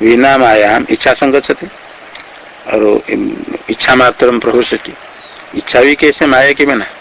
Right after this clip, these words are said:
परमानंद स्वभाव शुद्ध चैतन्य उसमें इच्छा कैसे होगी माया के बिना? नहीं तस्य सतो अविक्रिय से इच्छा आदि भाग तुम युक्तम, अविक्रिय है, निष्क्रिय परमात्मा निर्विशेष है,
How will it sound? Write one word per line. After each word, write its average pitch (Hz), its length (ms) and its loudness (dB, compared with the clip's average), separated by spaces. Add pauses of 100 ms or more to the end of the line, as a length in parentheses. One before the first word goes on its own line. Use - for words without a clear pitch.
(720)
परमानंद 117 500 2
स्वभाव 117 300 0
शुद्ध 113 320 -4
चैतन्य 123 440 0
उसमें 123 280 -4
इच्छा 123 280 -2
कैसे 147 260 0
होगी 104 200 0
माया 110 240 0
के 110 140 -4
बिना? - 180 -8 (1080)
नहीं 131 200 2
तस्य 147 320 -2
सतो 135 480 2
अविक्रिय 131 460 2
से - 120 -2
इच्छा 120 280 0
आदि 120 200 2
भाग 113 160 0 (160)
तुम 104 160 -2
युक्तम, 135 380 -6 (560)
अविक्रिय 127 420 2
है, 110 140 -4 (460)
निष्क्रिय 120 380 0
परमात्मा 113 560 -2
निर्विशेष 113 520 0
है, - 80 -2